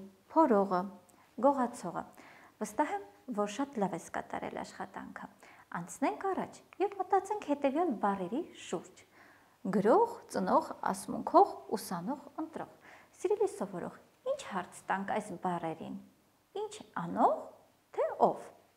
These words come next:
Մտածիր։ Ահա,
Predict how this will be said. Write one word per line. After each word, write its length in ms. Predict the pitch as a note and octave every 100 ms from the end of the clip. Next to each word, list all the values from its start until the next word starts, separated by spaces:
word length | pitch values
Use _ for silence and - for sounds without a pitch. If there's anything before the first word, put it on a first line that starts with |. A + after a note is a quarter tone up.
| _ _ _ _ _ _ _ _ _ _ _ _ _ _ -
Մտածիր։ 560 | G#4 G#4 - - D4 - - - _ _ _ _ _ _ _ _ _ _ _ _ _ _ _ _ _ _ _ _ _ _ _ _ _ _ _ _ _ D#4+
Ահա, 300 | D#4+ G#3